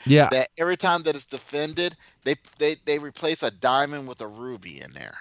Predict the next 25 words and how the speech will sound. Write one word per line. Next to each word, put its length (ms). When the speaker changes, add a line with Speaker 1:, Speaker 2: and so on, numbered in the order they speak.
Speaker 1:
Which, 400
which 240
is 180
de-, 320
which 560
is 300
devaluing 680
the 80
belt. 280
<laughs> 420
Speaker 2:
I, 480
i-, 40
i-, 120
is, 800
you 100
know, 120
let's 220
see 140
here. 160
What's 280
this, 200
um, 500
Diamond 480
versus 500
Ruby? 460